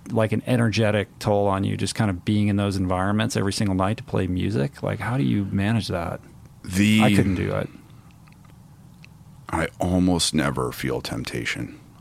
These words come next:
Speaker 2: Almost never.
Speaker 1: But it's not even, it's not even that. It's not, it's not necessarily, like, the desire to drink or not drink, but just kind of being around, like, like,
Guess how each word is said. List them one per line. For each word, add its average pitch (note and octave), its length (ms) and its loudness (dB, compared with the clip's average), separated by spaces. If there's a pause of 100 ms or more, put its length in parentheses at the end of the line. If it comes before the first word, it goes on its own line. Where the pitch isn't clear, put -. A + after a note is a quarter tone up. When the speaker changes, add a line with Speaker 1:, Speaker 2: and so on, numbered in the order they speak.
(160)
Speaker 2:
Almost E2 520 0
never. B1 140 0
Speaker 1:
But F3 80 6
it's - 140 2
not A3+ 160 6
even, E3 260 4
it's C#3+ 160 0
not G#3+ 140 6
even C#3+ 220 6
that. A#2+ 300 4
It's D3 140 -2
not, F3 240 4
it's D#3 120 2
not G#3 120 4
necessarily, C#3+ 760 4
like, B2 280 4
the A2+ 100 2
desire G#2+ 440 2
to G2+ 100 0
drink G#2 360 0
or A2 80 0
not G#2 200 0
drink, A2+ 420 0
but A2 100 0
just - 280 0
kind A#2+ 180 2
of F2 180 -6
being A2+ 320 4
around, G#2 440 2
like, A2 240 0 (500)
like, C#3 180 2